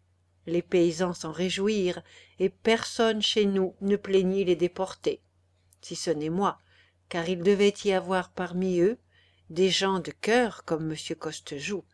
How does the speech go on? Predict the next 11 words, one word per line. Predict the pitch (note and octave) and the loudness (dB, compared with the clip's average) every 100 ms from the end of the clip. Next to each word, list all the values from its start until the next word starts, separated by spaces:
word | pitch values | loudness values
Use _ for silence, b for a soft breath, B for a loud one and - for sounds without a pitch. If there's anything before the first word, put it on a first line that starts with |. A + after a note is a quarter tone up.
| _ _ _ _ | _ _ _ _
qui | - F3+ | -4 -2
avaient | E3+ F3+ | 0 -2
cru | - F3+ G#3+ | -2 -2 0
leur | G#3 | -2
opinion | E3+ - F3+ E3+ D#3 F3+ | -4 -4 -4 -2 -2 -4
seule | - - G#3+ A3+ | -6 -4 -4 -4
capable | - - - F#3 G#3+ | -6 -6 -6 -4 -2
de | F3+ | -4
sauver | F3 F#3+ F3 E3 | -6 -6 -4 -4
la | D3 | -6
France, | - E3 F#3+ A3 - | -8 -6 -6 -6 -10